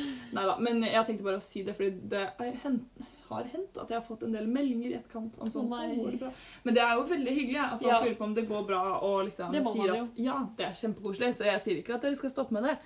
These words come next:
Speaker 1: men bare sånn, ja, i tilfelle du er så empatisk at du sitter der og bekymrer deg litt nå.
Speaker 2: Så send gjerne en melding til Marie.
Speaker 1: <laughs> Vær så snill. Ja.
Speaker 2: Marie synes det er litt få som bryr seg om dagen.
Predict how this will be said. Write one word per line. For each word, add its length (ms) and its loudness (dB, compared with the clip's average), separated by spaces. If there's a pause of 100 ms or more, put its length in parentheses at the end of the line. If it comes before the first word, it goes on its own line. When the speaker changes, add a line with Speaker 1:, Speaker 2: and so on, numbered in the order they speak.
(360)
Speaker 1:
men 200 2
bare 220 2
sånn, 240 -4 (580)
ja, 100 -10 (800)
i 100 -4
tilfelle 500 -4
du 160 -2
er 140 -8
så 260 -12 (300)
empatisk 640 -4
at 100 -10
du 100 -8
sitter 280 -10
der 200 -6
og 60 -8
bekymrer 380 -8
deg 160 -8
litt 200 -10
nå. 100 -10 (720)
Speaker 2:
Så 80 -2
send 240 4
gjerne 200 4
en 100 4
melding 280 2
til 100 0
Marie. 340 6
Speaker 1:
<laughs> 1300 12
Vær 260 2
så 180 -6
snill. 320 -6 (1400)
Ja. 420 2 (1400)
Speaker 2:
Marie 220 2
synes 160 0
det 80 4
er 80 8
litt 80 0
få 160 6
som 180 0
bryr 160 4
seg 160 -4
om 60 -2
dagen. 300 0